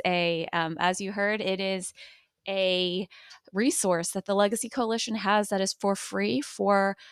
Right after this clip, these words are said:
grandparents who are, want to be intentional Christian grandparents and pass on that legacy of faith and more to their grandkids. So check that out.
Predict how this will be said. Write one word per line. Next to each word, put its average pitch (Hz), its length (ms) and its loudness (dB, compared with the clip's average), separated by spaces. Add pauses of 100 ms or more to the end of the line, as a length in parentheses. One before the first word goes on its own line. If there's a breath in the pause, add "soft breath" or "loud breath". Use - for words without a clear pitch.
(140)
grandparents 254 720 0 (160)
who 220 340 2
are, 185 480 -2 (260)
want 202 260 -2
to 233 100 -2
be 208 160 -4
intentional 196 560 -2
Christian 185 320 -2
grandparents 170 540 -4
and 175 120 -4
pass - 300 0
on 185 140 0
that 170 160 0
legacy 170 340 -2
of 165 80 -6
faith 165 400 -2
and 247 180 4
more 214 440 6
to 185 100 -6
their 175 120 2
grandkids. - 440 -8
So - 160 -4
check 202 300 0
that 180 160 2
out. 139 240 -4